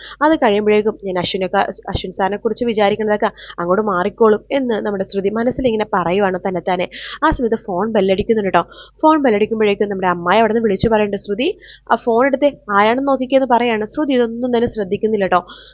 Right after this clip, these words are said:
ശ്രുതി വീണ്ടും ഇങ്ങനെ വിചാരിക്കുകയാണ്, "എൻ്റെ കുട്ടീഷ്ണ, അശ്വിൻ സാറിനെ കുറിച്ചിട്ടുള്ള വിചാരമൊന്നും എൻ്റെ മനസ്സിൽ തോന്നിപ്പിക്കല്ലേ" എന്നൊക്കെ ഇങ്ങനെ പ്രാർത്ഥിച്ചുകൊണ്ടിരിക്കുന്ന സമയത്ത് അമ്മായി വരുന്നുണ്ട്. "ഹോ, ഇവളുടെ ഒരു കാര്യം, എത്ര നേരം ആ ഫോൺ ബെല്ലടിക്കണത്" എന്ന് പറഞ്ഞിട്ട്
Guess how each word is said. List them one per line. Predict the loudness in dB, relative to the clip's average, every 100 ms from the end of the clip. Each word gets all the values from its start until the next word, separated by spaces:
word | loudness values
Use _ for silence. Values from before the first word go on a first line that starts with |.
| _
ശ്രുതി | -2 0 2
വീണ്ടും | 0 0 2
ഇങ്ങനെ | 4 4
വിചാരിക്കുകയാണ്, | 4 4 2 0 -2 -4
"എൻ്റെ | -4 -2
കുട്ടീഷ്ണ, | -2 -2 -2 0 -2 0
അശ്വിൻ | 2 2 0
സാറിനെ | 0 0 0 -2
കുറിച്ചിട്ടുള്ള | -4 -2 0 2
വിചാരമൊന്നും | 4 2 2 2 -2
എൻ്റെ | -2 -2
മനസ്സിൽ | 0 -2 -2 -2
തോന്നിപ്പിക്കല്ലേ" | -2 -2 -2 0 2 2 2 -2 -8
എന്നൊക്കെ | 2 2 2
ഇങ്ങനെ | 2
പ്രാർത്ഥിച്ചുകൊണ്ടിരിക്കുന്ന | 2 0 0 -2 0 -2 -2
സമയത്ത് | -2 -2 -2
അമ്മായി | -2 -2 0
വരുന്നുണ്ട്. | 0 0 0
"ഹോ, | 0
ഇവളുടെ | 0 0 -2
ഒരു | -2 -2
കാര്യം, | -2 0 0 -2 -14 -4
എത്ര | -2 0 2
നേരം | 2 0 -2
ആ | -4 -2
ഫോൺ | -2 -2
ബെല്ലടിക്കണത്" | 0 0 -2 -2 0 0
എന്ന് | 0 0
പറഞ്ഞിട്ട് | 0 2